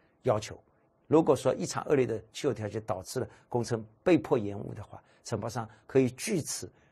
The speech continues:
向业主提出工期顺延的要求，所以也是可以提出。那么看第四个选项，D，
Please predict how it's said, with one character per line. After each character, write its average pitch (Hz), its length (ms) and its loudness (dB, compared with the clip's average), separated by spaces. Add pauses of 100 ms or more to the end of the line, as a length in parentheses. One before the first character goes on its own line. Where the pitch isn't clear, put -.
(120)
向 - 300 -2
业 143 80 2
主 101 160 -6
提 - 180 -12
出 104 240 -8 (240)
工 147 160 2
期 135 140 -6
顺 127 260 -4
延 98 140 -8
的 101 80 -10
要 104 160 -10
求， - 160 -20 (340)
所 - 140 2
以 135 140 2 (100)
也 131 180 6
是 151 320 2 (240)
可 139 240 4
以 147 160 2
提 - 220 -12
出。 - 240 -16 (4000)
那 165 80 4
么 170 80 6
看 165 200 6
第 196 140 0
四 - 160 2
个 170 60 4
选 98 200 -2
项， - 160 -12 (520)
D， - 240 4